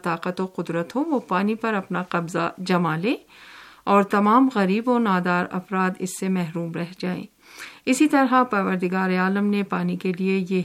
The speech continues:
حکمت عملی اپنائی ہے کہ بارش اوپر سے نیچے کی سمت دھیرے دھیرے اور بوند بوند کی شکل میں زمین پر گرے تاکہ زمین کو سیراب کر سکے۔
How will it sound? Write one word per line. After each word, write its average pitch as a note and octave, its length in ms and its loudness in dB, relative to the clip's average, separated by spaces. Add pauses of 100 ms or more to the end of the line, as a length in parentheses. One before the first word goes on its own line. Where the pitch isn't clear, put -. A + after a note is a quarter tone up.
حکمت F#3 360 -6
عملی F3+ 540 0
اپنائی E3+ 480 -4
ہے C#4 100 -2
کہ D#4+ 100 -4
بارش G3 520 0 (460)
اوپر B3 360 4
سے B3+ 260 2
نیچے F3+ 340 2
کی F#3+ 160 -2
سمت G3 600 -4
دھیرے A#3 260 2 (140)
دھیرے G#3+ 380 2
اور F3 240 -2
بوند G3+ 440 0
بوند F3+ 180 -2
کی F3+ 120 -4
شکل G3 380 -4
میں G3+ 180 0
زمین F3 360 -2
پر F#3 160 -4 (120)
گرے G#3+ 200 2 (680)
تاکہ A#3 360 6
زمین F#3 360 0
کو F#3 220 -2
سیراب F3+ 480 0
کر D#3+ 120 -6
سکے۔ - 400 -10